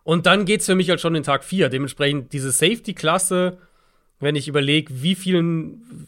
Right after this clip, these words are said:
wen, wen sehe ich wirklich an den ersten beiden Draft-Tagen? Ähm,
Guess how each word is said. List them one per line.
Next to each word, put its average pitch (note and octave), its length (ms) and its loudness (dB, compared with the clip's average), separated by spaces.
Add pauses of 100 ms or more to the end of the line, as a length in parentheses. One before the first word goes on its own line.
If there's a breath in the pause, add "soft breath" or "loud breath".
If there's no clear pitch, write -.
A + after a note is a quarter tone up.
wen, D#3+ 440 -2
wen G3+ 200 4
sehe G3+ 140 2
ich F#3 220 -4
wirklich F#3 360 -2
an D#3 60 -2
den D3 100 0
ersten D3+ 220 -2
beiden C#3+ 280 2
Draft-Tagen? C3+ 680 -2 (380 soft breath)
Ähm, B2 500 -4